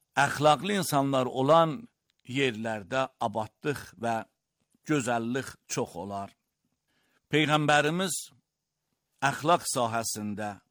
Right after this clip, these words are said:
və xoş əxlaqlıq sahəsində o qədər gözəl əxlaqı vardı ki, nəql edirlər.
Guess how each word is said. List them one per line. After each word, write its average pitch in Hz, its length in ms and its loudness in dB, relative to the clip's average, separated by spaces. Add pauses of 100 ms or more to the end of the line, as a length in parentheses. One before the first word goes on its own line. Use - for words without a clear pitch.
və 139 180 -2
xoş 143 340 -2
əxlaqlıq 139 640 -2
sahəsində 107 840 -2 (1500)
o 147 100 2
qədər 143 560 2 (560)
gözəl 151 400 4
əxlaqı 107 560 -4
vardı 107 400 -4
ki, 127 200 -4
nəql 117 500 -4
edirlər. 104 500 -8